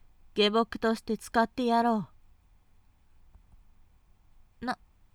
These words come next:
なんだその呆れ顔。まさかまだ我を子供と馬鹿にしておるのか。もう許さんぞ。馬鹿にしたことを後悔するんだな。消し済みとなるがいい。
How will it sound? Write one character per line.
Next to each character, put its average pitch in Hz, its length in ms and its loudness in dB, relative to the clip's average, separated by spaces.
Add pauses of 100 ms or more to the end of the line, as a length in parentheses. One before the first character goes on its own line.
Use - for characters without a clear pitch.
な 311 380 -2
ん 415 80 -4
だ 302 100 2
そ 214 160 -2
の 226 220 0
呆 240 160 -6
れ 247 100 2
顔。 254 360 4 (920)
ま 294 220 0
さ 339 160 0
か 233 160 -2
ま 262 160 0
だ 359 120 6
我 247 260 2
を 214 100 0
子 233 160 -4
供 254 240 -2
と 269 80 -2
馬 262 160 -2
鹿 285 120 -2
に 285 120 -4
し - 80 -10
て 294 100 2
お 311 100 10
る 339 120 0
の 240 100 0
か。 165 240 -8 (1300)
も 208 300 0
う 240 100 2
許 202 240 0
さ 247 220 4
ん 240 80 -6
ぞ。 202 180 -2 (880)
馬 220 140 0
鹿 240 160 2
に 247 160 -6
し - 40 -12
た 262 120 0
こ 269 140 -2
と 247 180 4
を 220 60 4
後 311 200 4
悔 220 220 2
す - 180 -6
る 240 120 -2
ん 226 60 -4
だ 196 120 2
な。 202 240 -2 (1700)
消 208 120 -4
し 208 220 -8
済 233 140 -2
み 233 160 -4
と 240 100 0
な 254 180 4
る 247 120 0
が 208 140 2
い 185 60 0
い。 220 300 -4